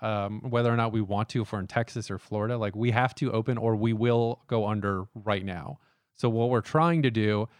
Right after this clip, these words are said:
is hoping we can get enough outside business in the summer to keep us alive, along with the rest of that loan money we got. We haven't even considered how we're gonna pay that back yet.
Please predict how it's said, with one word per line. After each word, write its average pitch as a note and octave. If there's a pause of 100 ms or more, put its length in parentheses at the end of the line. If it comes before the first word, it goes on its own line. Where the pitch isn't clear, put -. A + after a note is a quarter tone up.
(120)
is A2
hoping D3+
we B2+
can B2+
get A#2
enough A2
outside C#3+
business A#2+
in A2
the G2
summer A2 (460)
to G#2+
keep -
us D#3+
alive, A#2 (240)
along A2+
with C#3
the C3+
rest C#3
of B2+
that C#3+
loan C3+
money A2+
we G#2
got. G2 (380)
We C#3
haven't D#3+
even B2
considered C#3
how A#2
we're A2
gonna G#2
pay A2+
that B2+
back F2
yet. F#2+